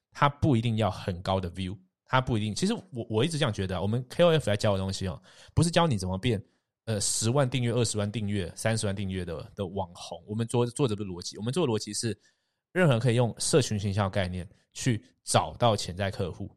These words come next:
然后呢，用直销行销的方式，呃，用销售漏斗去，去成交，去认识更多潜在客户，然后去提供更好的服务。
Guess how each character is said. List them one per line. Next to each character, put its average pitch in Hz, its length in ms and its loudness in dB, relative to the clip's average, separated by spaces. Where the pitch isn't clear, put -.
然 101 120 -4
后 104 200 0
呢， 92 140 -2
用 107 180 0
直 - 200 -4
销 104 220 2
行 95 140 -6
销 95 100 -4
的 90 60 -2
方 90 200 -8
式， - 240 -6
呃， 92 240 -2
用 113 160 0
销 107 180 2
售 107 140 0
漏 98 140 2
斗 - 260 -10
去， 87 460 -4
去 - 140 -4
成 92 220 -6
交， 98 340 0
去 98 340 -4
认 131 140 2
识 120 160 2
更 117 200 2
多 101 300 2
潜 90 160 -8
在 95 80 -4
客 107 160 0
户， 92 160 -8
然 90 120 -6
后 95 80 -8
去 - 140 -10
提 90 140 -10
供 98 160 -4
更 95 100 -4
好 - 60 -10
的 - 40 -12
服 - 160 -12
务。 92 160 -12